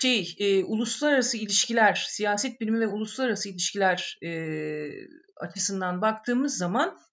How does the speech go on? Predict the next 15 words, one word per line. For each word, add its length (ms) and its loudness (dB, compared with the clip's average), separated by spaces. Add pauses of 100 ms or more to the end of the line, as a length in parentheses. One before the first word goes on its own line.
(120)
çünkü 160 -4
hani 220 -2
Çin 160 2
çalışmaları 600 -2
dediğimiz 420 0
zaman, 380 0 (400)
e, 80 -8
hani 460 -2
içine 280 -4
iktisadı, 800 0
sosyolojiyi 640 -4
vesaire 440 0
de 100 -4
kattığınız 580 -2
zaman, 340 0